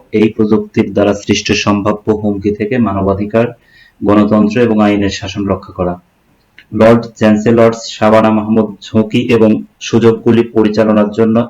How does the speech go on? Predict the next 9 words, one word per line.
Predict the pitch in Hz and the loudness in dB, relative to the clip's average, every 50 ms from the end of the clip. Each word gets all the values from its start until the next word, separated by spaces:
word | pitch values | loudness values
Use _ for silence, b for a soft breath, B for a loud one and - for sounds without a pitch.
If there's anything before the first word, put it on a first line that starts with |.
| - - | -6 -8
একীভূত | 117 110 - 135 120 117 120 120 | -8 -4 -2 -2 -2 -2 -2 -2
বৈশ্বিক | 123 113 101 104 110 107 - - - 135 131 - _ _ _ - | -2 0 2 2 2 0 0 -4 -6 -6 -6 -6 _ _ _ -4
পদ্ধতির | 220 107 104 104 - 226 226 - 120 120 123 - _ _ _ _ _ _ _ _ _ - | -2 -2 -2 -2 -4 -2 0 0 0 0 -2 -6 _ _ _ _ _ _ _ _ _ -2
অংশ | 107 107 107 101 - - | 2 2 2 2 2 0
হিসাবে | 110 107 113 - 123 110 101 101 - - - | 0 0 0 0 0 2 2 2 2 0 0
আজ | - 101 101 95 - - | 0 0 0 0 0 0
ইউরোপের | 110 104 104 110 110 - 120 113 104 - | 0 2 4 4 4 4 2 0 0 0
council | 110 107 107 107 104 - - 117 107 107 - - - | 0 2 2 2 0 -2 -2 -2 -2 -4 -6 -4 -4
of | 107 | -4